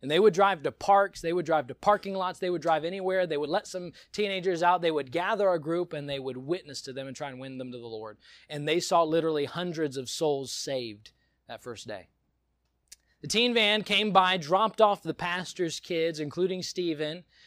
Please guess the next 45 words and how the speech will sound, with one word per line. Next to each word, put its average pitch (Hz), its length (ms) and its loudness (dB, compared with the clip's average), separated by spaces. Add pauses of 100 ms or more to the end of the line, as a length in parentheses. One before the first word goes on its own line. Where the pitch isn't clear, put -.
(160)
They 208 140 8
all 254 140 8
came 233 300 2
in, 233 140 4
they 226 100 6
were 226 120 4
excited, 214 480 0
they 220 120 2
had 220 100 0
won 220 280 2
ten, 208 400 0
twenty, 214 340 0
thirty 202 320 0
souls 208 320 -4
to 196 60 -6
the 190 60 -4
Lord. 190 360 0 (400)
And 165 160 -8
Stephen 262 420 -4
just 196 200 -2
walked 196 300 2
past, 180 440 -6
went 190 180 -12
to 180 60 -8
his 156 140 -8
room, 175 180 -8
closed 160 280 -6
the 156 60 -14
door. 165 280 -10 (1900)
Pastor 117 340 -10
Ray 120 200 -2
thought 135 220 -8
something 123 320 -10
was 113 180 -10
up. 139 160 -6
Well, 139 340 -14 (400)
he 147 200 -16
went 151 260 -8
and 143 100 -18
he 131 80 -10
knocked 131 340 -10
on 139 100 -8
the 131 80 -8
door 127 340 -10
and 104 140 -18